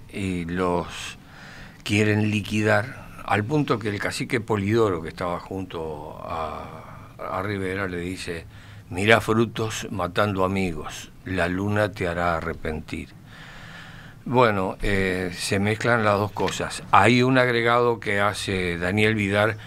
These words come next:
que me parece que es al que hay que atender, que como los descendientes son autóctonos, eh, eh, reclaman posesión de tierra al norte del Río Negro.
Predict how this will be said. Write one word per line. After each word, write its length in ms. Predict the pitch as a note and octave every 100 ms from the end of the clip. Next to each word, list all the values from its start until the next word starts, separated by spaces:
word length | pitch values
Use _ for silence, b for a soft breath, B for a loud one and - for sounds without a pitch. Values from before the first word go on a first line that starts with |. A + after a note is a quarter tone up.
| B B B
que 120 | - G2
me 160 | F#2+
parece 540 | F2+ G2 G2+ - A2+ G#2+
que 260 | F#2+ G2
es 260 | F#2+ - - -
al 260 | F2+ F2+
que 200 | E2+ E2+
hay 160 | F2 G2
que 360 | G2+ F#2+ F#2+ F2
atender, 640 | E2 F#2 G2 F#2 F#2 A#2+ B B B B -
que 140 | G2
como 480 | F2 F#2+ F#2+ F2+ F2+
los 300 | G2+ G#2 F#2
descendientes 720 | F2 G2 G2+ A2+ B2+ A2 -
son 200 | A2 G#2
autóctonos, 1000 | G2+ G2+ F#2+ C3+ A#2+ G2+ C#3+ B2+ B2 A2+ B2 -
eh, 340 | G#2 F#2+ F#2 - A2+ -
eh, 360 | G2+ F2 E2 G#2+ G2
reclaman 600 | G2 F2+ G2 G#2 G#2 G#2+
posesión 640 | F#2+ F#2+ F2 F2+ - G#2 G2
de 120 | F#2+
tierra 380 | E2 F2+ F2 F#2+
al 120 | F2
norte 400 | E2 E2 E2 E2 - B B B B B B B B B
del 220 | F2 F2
Río 220 | F2+ E2
Negro. 380 | D#2+ D2+ D2 -